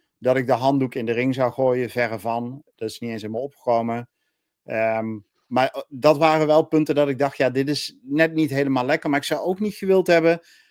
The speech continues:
dat ze het, de filosofie van die camerapositie aangepast hebben. Want ik had voortdurend met die camerapositie het, een beetje het idee dat er een soort van creator naar mij aan het kijken was.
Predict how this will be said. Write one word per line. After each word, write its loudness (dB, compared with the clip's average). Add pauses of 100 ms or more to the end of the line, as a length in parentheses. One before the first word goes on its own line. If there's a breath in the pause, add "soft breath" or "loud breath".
(160 soft breath)
dat 2
ze 2
het, -2
de -12
filosofie -4
van 0
die 0
camerapositie -2
aangepast -4
hebben. -4
Want 0
ik -4
had 0 (300 soft breath)
voortdurend 0
met 0
die -12
camerapositie -2
het, -14 (160)
een -8
beetje 0
het -12
idee 2
dat -4
er -20
een -4
soort -4
van 0 (560)
creator 4
naar 0
mij -2
aan -8
het -10
kijken -4
was. -12